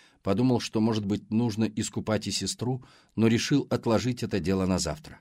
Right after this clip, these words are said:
Пошел в кухню, разогрел пиццу в микроволновке, поставил тарелку на большой красный поднос, добавил пачку чипсов, бутылку колы, мартини и вернулся в спальню,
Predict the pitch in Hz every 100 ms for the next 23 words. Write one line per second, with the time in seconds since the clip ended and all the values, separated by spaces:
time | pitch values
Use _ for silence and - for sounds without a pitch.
0 | _ - 101 110 95 - 117 - 113 107
1 | 104 98 107 101 113 104 120 110 - 107
2 | 104 98 98 90 92 123 - 120 117 107
3 | 98 120 117 110 - 101 120 123 117 107
4 | 101 - 113 107 101 101 - 92 90 78
5 | 104 120 - _ _ _ - 92 107 127
6 | 120 107 113 107 - 90 - 139 - 120
7 | - _ 101 104 104 113 107 80 - 110
8 | 117 117 _ _ 95 98 - 113 131 123
9 | - _ _ _ 139 131 120 120 - 95
10 | - - 85 76 87 107